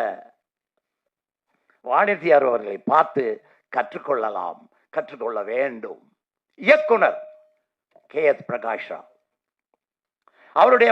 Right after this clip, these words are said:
மகன் உங்க எல்லாருக்கும் தெரிஞ்சிருக்கும், மாபெரும் டைரக்டர் கே ராகவேந்தர் ராவ். அருமையான படங்களை எல்லாம் கொடுத்தார், அற்புதமான காதல் கதைகளை கொடுத்தார். என் டி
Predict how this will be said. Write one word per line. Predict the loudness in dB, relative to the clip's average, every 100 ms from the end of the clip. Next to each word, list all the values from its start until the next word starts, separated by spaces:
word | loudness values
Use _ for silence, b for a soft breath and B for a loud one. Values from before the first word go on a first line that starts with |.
| 4
மகன் | 2 2 -2 -10 _ _ _ _ -6
உங்க | -2 0 2
எல்லாருக்கும் | 2 2 -2
தெரிஞ்சிருக்கும், | -2 2 0 -2 -16 _ _ _ _ -2
மாபெரும் | 4 4 4 2 2
டைரக்டர் | 2 2 -2 -8 -8 B -2
கே | 2 4 4
ராகவேந்தர் | 4 2 0 0 -2 -4 -6
ராவ். | -8 -14 -20 _ _ _ _ _ _ _ _ _ _ _ _
அருமையான | -2 0 2 4 4 4 2
படங்களை | -4 -6 -6 -6
எல்லாம் | -2 -2 -2 -12
கொடுத்தார், | -16 _ -14 -14 _ _ _ _ _ _ _ _ _ _ 0
அற்புதமான | 2 4 6 8 6 4 2
காதல் | 2 2 0 0
கதைகளை | 0 0 -4
கொடுத்தார். | -4 -6 -6 -10 -10 -16 _ _ _ _ _ _ _ 2
என் | 2
டி | 4